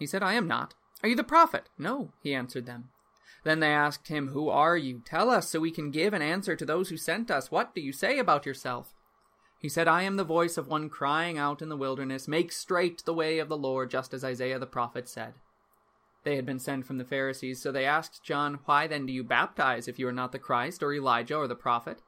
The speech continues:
'I baptize with water,' John answered. 'Among you stands one you do not know. He is the one coming after me, whose sandal strap I am not worthy to untie.' These things happened in Bethany beyond the Jordan where John was baptizing."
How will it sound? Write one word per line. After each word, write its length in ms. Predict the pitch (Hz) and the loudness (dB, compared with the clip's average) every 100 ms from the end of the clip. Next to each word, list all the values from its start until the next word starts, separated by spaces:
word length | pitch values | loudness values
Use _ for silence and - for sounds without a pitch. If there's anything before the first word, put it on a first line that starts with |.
| _ _ _ _ _ _ _ - | _ _ _ _ _ _ _ 6
'I 220 | 190 185 | 8 8
baptize 580 | 170 170 170 160 147 147 | 6 4 4 2 2 0
with 160 | 135 | -4
water,' 400 | 123 123 120 120 | -2 -2 -4 -10
John 280 | 127 127 123 | -4 -4 -2
answered. 480 | 123 123 120 123 123 - _ | -6 -10 -8 -10 -10 -14 _
'Among 360 | 139 147 156 196 | -6 0 0 0
you 120 | 202 | -2
stands 400 | 202 190 185 180 | -2 -2 0 -2
one 280 | 170 175 180 | 0 0 0
you 140 | 170 | -2
do 140 | 165 175 | -4 -4
not 320 | 165 180 180 | 0 0 -2
know. 260 | 135 127 123 | -6 -8 -8
He 220 | 175 208 | -2 0
is 160 | 165 143 | 0 -2
the 100 | 139 | 0
one 240 | 143 143 | 0 -2
coming 320 | 143 151 147 | -6 -6 -4
after 360 | 143 185 - 131 | -4 -6 -6 -6
me, 160 | 127 | -4
whose 180 | 135 147 | -4 -6
sandal 380 | - 165 220 165 | -4 -4 -2 -4
strap 340 | - 147 135 | -2 -2 0
I 80 | 139 | 0
am 140 | 135 135 | -2 -4
not 240 | 156 180 | -6 -4
worthy 280 | 180 160 131 | -4 -4 -6
to 120 | 135 | -4
untie.' 560 | 131 135 156 156 123 120 _ _ _ _ _ _ _ _ | -4 -4 -8 -8 -10 -12 _ _ _ _ _ _ _ _
These 200 | 139 131 | -4 -4
things 220 | 127 131 | -4 -4
happened 360 | 139 143 147 147 | -2 -2 -4 -6
in 120 | 160 | 0
Bethany 380 | 160 160 143 135 | 0 0 -2 -6
beyond 380 | 131 135 156 175 | -2 -2 -2 -4
the 60 | |
Jordan 420 | 165 143 139 147 | -2 0 0 -2
where 100 | 143 | -4
John 380 | 127 135 131 123 | -4 -2 -2 -2
was 160 | 127 120 | -6 -6
baptizing." 800 | 127 123 - 123 113 113 123 | -4 -4 -4 -8 -8 -10 -16